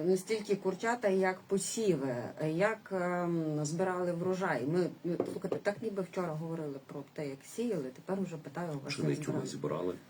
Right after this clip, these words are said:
Speaker 1: Мгм. Що ще?
Speaker 2: М,
Speaker 1: Буде збиратися, до прикладу.
Speaker 2: Буде збиратися гречка, і трошки з-, згодом соя, і ріпак, і, і соняшник.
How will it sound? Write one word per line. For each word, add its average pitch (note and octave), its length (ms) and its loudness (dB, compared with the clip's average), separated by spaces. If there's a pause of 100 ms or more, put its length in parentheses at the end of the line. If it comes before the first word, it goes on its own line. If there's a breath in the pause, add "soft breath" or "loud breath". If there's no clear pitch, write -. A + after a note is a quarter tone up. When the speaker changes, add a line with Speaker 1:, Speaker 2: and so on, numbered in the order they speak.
(300 loud breath)
Speaker 1:
Мгм. E3 480 2 (220)
Що G3 220 -2
ще? - 180 -4
Speaker 2:
М, D3 1700 -4
Speaker 1:
Буде G#3 240 8
збиратися, F3+ 640 4
до D3 120 -2
прикладу. D#3+ 260 -6 (540)
Speaker 2:
Буде D2 360 -6
збиратися C#2+ 480 -4
гречка, - 460 -2 (300)
і C#2+ 200 -10 (840)
трошки - 300 -10
з-, - 320 -10
згодом - 320 -4 (100)
соя, - 260 -4
і C2+ 260 -6
ріпак, - 320 -8 (160)
і, - 40 -10 (1000 loud breath)
і - 40 -8
соняшник. - 520 -8